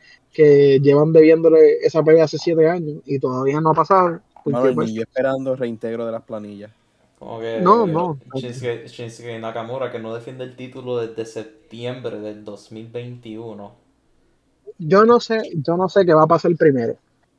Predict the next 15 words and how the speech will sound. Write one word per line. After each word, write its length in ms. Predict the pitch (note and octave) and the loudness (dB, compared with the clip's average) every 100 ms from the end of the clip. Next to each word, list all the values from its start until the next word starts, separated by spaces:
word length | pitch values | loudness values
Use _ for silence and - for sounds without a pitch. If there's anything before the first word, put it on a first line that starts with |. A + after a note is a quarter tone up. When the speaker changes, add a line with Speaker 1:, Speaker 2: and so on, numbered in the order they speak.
| _ _ _ _ _ _ _ _ - | _ _ _ _ _ _ _ _ 0
Speaker 1:
Le 180 | F#3+ D#3+ | 4 6
dan 200 | D#3+ G#3 | 6 6
la 140 | A3 | 6
lucha 480 | A3+ B3 - A3+ A3 _ _ _ _ _ _ | 4 2 0 -2 -4 _ _ _ _ _ _
a 160 | F#3 F3+ | 2 2
Sami 300 | - F#3+ F#3+ | 2 0 0
Zayn 340 | G3 E3 D#3+ - | -2 -6 -8 -8
por 140 | - F3 | -4 -4
el 100 | D#3+ | -4
título. 440 | B2+ A#2+ B2+ C3+ _ _ _ _ _ _ _ _ _ _ _ _ _ _ _ _ _ _ _ _ _ _ _ - | -6 -6 -8 -10 _ _ _ _ _ _ _ _ _ _ _ _ _ _ _ _ _ _ _ _ _ _ _ 2
Alexa 380 | E3+ F#3 B3 | 4 4 4
Bliss 220 | A3+ A#3+ - | 4 4 4
termina 520 | G#3+ G#3 A3+ A3 - G3+ | 4 4 0 0 -4 -10
su, 720 | - A3 G#3+ G3+ F#3+ F#3+ F#3 | -2 2 4 4 2 -2 -6
su 720 | F#3+ G#3+ G3+ F#3 F3+ E3+ E3 | -2 2 4 4 2 0 -2